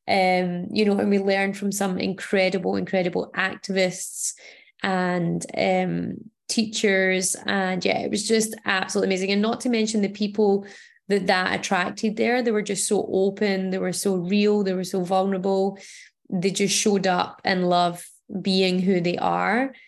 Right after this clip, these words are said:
And so when that happens and a group of people turn up in that way, it's such a powerful group, because you get to just have an amazing experience. And yeah, the group that came together from all over the world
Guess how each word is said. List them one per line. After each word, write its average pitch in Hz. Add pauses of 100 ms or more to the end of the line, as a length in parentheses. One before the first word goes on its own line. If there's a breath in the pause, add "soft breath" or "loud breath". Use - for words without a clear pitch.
(260 loud breath)
And 196
so 202
when 190
that 190
happens 196
and 190
a 190
group 185
of 202
people 196
turn 190
up 190
in 202
that 196
way, 202
it's 202
such -
a 196
powerful 190
group, 196
because 190 (460 loud breath)
you 190
get 196
to -
just 175
have 185
an 185
amazing 180
experience. 196
And 180 (520)
yeah, 185
the 175
group 190
that 180
came 196
together 185
from 190
all 208
over 196
the 185
world 185